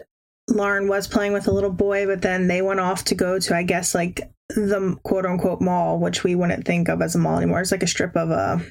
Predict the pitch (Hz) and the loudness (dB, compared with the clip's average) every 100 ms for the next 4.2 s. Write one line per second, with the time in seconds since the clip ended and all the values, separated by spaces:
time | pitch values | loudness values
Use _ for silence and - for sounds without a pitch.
0 | _ - - 254 247 233 220 196 - 208 | _ -4 0 2 0 0 0 0 0 0
1 | 190 190 180 185 190 185 180 - 180 170 | 0 0 0 0 0 0 0 0 2 2
2 | 175 170 185 208 202 196 196 196 180 _ | 2 2 2 2 0 0 0 -2 -6 _
3 | - 208 208 208 202 196 202 202 196 196 | -2 0 2 2 2 2 2 2 2 2
4 | 190 | 0